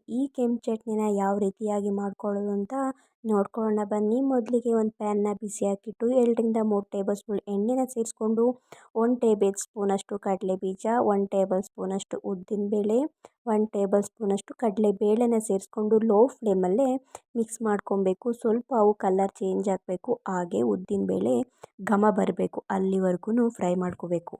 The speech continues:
ನಂತರ ಒಂದ್ ಐದರಿಂದ ಆರು ಬೆಳ್ಳುಳ್ಳಿಯನ್ನ ಸೇರಿಸ್ಕೊಂಡು ಅದ್ರ ಜೊತೆಗೆ ಸ್ವಲ್ಪ ಕರಿಬೇವು, ಹಾಗೆ ಹೆಚ್ಚಿಟ್ಕೊಂಡ ಒಂದು ಈರುಳ್ಳಿ,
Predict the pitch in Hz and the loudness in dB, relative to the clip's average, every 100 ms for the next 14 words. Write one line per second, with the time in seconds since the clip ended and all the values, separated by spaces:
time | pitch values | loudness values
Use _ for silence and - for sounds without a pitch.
0 | _ 240 240 269 247 208 208 208 214 214 | _ 2 4 2 2 4 6 4 4 2
1 | 208 220 220 - 233 233 233 - 202 202 | 2 2 -2 -2 0 2 0 2 2 2
2 | 202 208 196 196 208 226 220 214 202 202 | 0 0 0 0 0 0 0 0 0 -2
3 | 208 202 - 233 240 240 202 220 202 214 | -4 -8 -6 -2 0 0 0 -2 -6 -8
4 | - 196 214 214 220 233 - 240 - 202 | -8 -4 -4 -4 -4 -4 -4 -8 -6 -8
5 | - 196 202 247 320 - - _ 220 202 | -4 -4 -2 -2 -4 -8 -20 _ 0 0
6 | 196 254 240 214 - 214 - 208 196 202 | 0 0 0 0 -4 -10 -8 -4 -2 0
7 | 285 339 _ _ _ 220 220 214 214 214 | 0 -4 _ _ _ 2 2 2 0 0
8 | 220 _ _ _ _ _ 208 202 202 190 | -2 _ _ _ _ _ -4 -2 0 -2